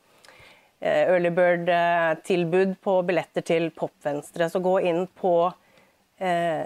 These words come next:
rødt dot N O skråstrek en mai. Der finner du link til, eh, disse billettene. Tjueførste mai så har vi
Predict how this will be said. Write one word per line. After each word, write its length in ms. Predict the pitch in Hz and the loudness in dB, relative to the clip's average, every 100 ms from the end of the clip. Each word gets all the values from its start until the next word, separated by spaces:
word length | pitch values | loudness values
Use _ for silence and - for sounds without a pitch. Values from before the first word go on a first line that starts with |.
| - | -2
rødt 360 | 196 214 - | -2 -4 -4
dot 220 | 185 175 - | -4 -4 -4
N 240 | 185 156 156 | -4 -2 0
O 180 | 208 | 0
skråstrek 760 | - - 180 156 - 185 175 - | -2 -6 -4 -4 -2 -4 -4 -4
en 300 | 170 170 175 - | -2 0 -2 -6
mai. 440 | 165 175 202 233 220 | -4 0 0 0 0
Der 240 | 170 170 | 0 0
finner 320 | 165 170 147 | -2 -4 -4
du 260 | 151 160 165 | 0 0 -2
link 400 | - 156 156 165 - | -4 -4 -2 -4 -8
til, 340 | - 151 143 | -6 -4 -2
eh, 140 | 147 147 | -4 -4
disse 420 | 156 - 156 - | -6 -4 -4 -2
billettene. 460 | 160 151 - - - - _ _ _ _ - - - - - - - | -2 -4 -6 -14 -14 -18 _ _ _ _ -20 -20 -18 -18 -20 -20 -4
Tjueførste 600 | 277 262 294 - - 202 | -2 0 -2 -4 -2 0
mai 320 | 190 220 349 _ | 2 2 0 _
så 440 | - - 254 226 226 | -18 -2 2 2 2
har 240 | 214 185 | 0 0
vi 360 | 175 185 190 | 2 2 2